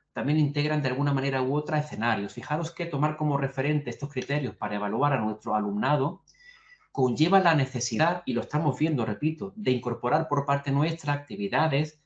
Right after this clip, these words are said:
tareas, problemas, proyectos, retos, siempre vinculados a saberes básicos, pero que a su vez han de estar insertados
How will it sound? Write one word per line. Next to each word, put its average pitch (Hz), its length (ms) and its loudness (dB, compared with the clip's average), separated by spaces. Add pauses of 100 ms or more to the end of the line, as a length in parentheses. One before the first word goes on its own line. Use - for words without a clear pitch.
(140)
tareas, 139 640 0 (180)
problemas, 131 760 -4 (100)
proyectos, 131 840 -4 (180)
retos, 156 680 0 (320)
siempre 190 580 2
vinculados 156 720 0
a 101 80 -8
saberes 110 500 -8
básicos, 190 720 -2 (400)
pero 143 300 2
que 143 80 -2
a 131 80 -2
su 120 200 -6
vez 180 460 -2
han 156 260 2
de 160 80 0
estar 160 360 -2
insertados 170 1080 -2